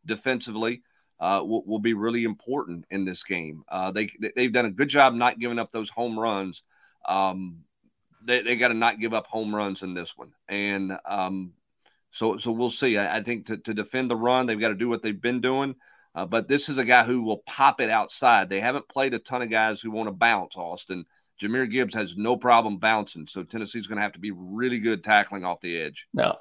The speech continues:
Speaker 2: I mean, Tennessee, Tennessee can hope that, you know, he, he thinks that because he's at Neyland, he has to backpedal when he
Speaker 1: <laughs>
Speaker 2: runs,
Speaker 1: That's right.
Speaker 2: because that's what he worked out as, 'cause Jim Chaney wanted him to play corner. I don't think he's a running back.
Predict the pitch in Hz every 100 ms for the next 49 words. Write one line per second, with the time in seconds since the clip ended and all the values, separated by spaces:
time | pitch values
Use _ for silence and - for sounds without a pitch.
0 | _ 85 135 135 123 175 165 175 139 -
1 | 170 170 160 110 120 135 101 - - 120
2 | 107 98 101 - _ _ 139 - 131 127
3 | - 131 131 123 113 - - 113 120 113
4 | 107 92 107 120 127 107 98 90 - _
5 | _ - 131 117 117 - 98 110 127 165
6 | - 120 90 62 - _ _ - 202 180
7 | - 113 113 107 104 95 - - - -
8 | - 120 - - 135 123 139 131 110 -
9 | 131 127 123 120 120 135 135 120 107 107
10 | 104 - _ - - 110 117 117 113 131
11 | 120 113 113 107 107 101 92 107 95 -
12 | 147 151 107 - - - - 104 101 -
13 | 101 98 92 90 95 87 - -